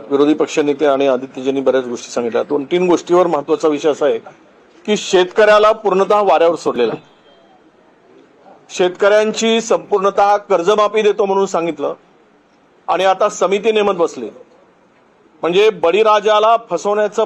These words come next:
पाप करणारे हे सरकार आहे. ज्या बळीराजाच्या भरोश्यावर खातात आणि त्या बळीराजाला म्हणतात, "तुझ्या अंगावरचे कपडे आम्ही दिलेत, तुझ्या पायातले चपला आम्ही दिलेत, तुझ्या बापाला दिलं, तुझ्या मायेला दिलं," अशा प्रकारचे घाणेरडी भाषा वापरून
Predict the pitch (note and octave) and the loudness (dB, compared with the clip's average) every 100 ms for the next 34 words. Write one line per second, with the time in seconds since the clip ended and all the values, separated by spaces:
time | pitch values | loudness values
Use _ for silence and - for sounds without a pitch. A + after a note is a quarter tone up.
0 | A3 G3+ A3 - G#3 G3 F#3+ F#3+ F3+ D3+ | -2 0 0 0 -2 0 2 0 0 -4
1 | C3+ C#3 G2+ _ _ _ _ _ _ _ | -2 -2 -4 _ _ _ _ _ _ _
2 | _ _ _ _ F3 G#3 F#3+ G3 G#3 G3+ | _ _ _ _ 2 2 2 2 2 2
3 | G#3 A3+ A3 F3 F3+ F3+ G#3 G3 E3 E3+ | 0 0 0 0 0 0 -2 -2 -6 0
4 | G#3 E3+ C#3 _ _ _ _ _ E3+ F3+ | 2 2 -2 _ _ _ _ _ -4 0
5 | G3+ F3+ D#3+ G3 G3 G3+ G3+ F#3+ F3 G3 | 0 0 0 2 2 2 0 -2 0 -2
6 | G3+ F3+ E3+ F#3+ E3 F#3 F3+ G3 E3 F#3 | -2 -2 0 0 0 -2 -2 -4 -4 0
7 | G#3 G3 F#3 E3 D3+ D3+ _ _ _ _ | 0 0 0 0 0 -2 _ _ _ _
8 | - D#3+ F#3+ F#3 F3 F#3+ F#3+ G3 G3 D#3+ | -6 0 0 2 2 2 0 -2 -2 -2
9 | G3+ A3 G#3+ F#3+ E3 D3 D#3 _ _ _ | 0 0 0 0 0 0 -2 _ _ _
10 | - E3+ G3+ F#3+ F#3 F#3 G#3 A3 G3+ G3+ | -10 0 0 2 0 2 2 2 0 -2
11 | F#3+ F#3+ G3+ G3+ G3 G#3 A3+ A#3+ A3+ A3 | -2 -2 -2 0 0 0 2 0 0 0
12 | E3 B2+ _ _ _ _ _ _ - - | 0 -4 _ _ _ _ _ _ -10 -4
13 | F3+ - E3 F#3 F3+ F3 A3+ G#3+ - C3+ | -4 -2 -4 0 -2 0 -2 -2 -8 -6
14 | E3 A3 A#3 A#3+ F#3+ - G#3+ F#3+ G3+ F#3+ | 0 2 2 2 0 0 0 0 -2 -4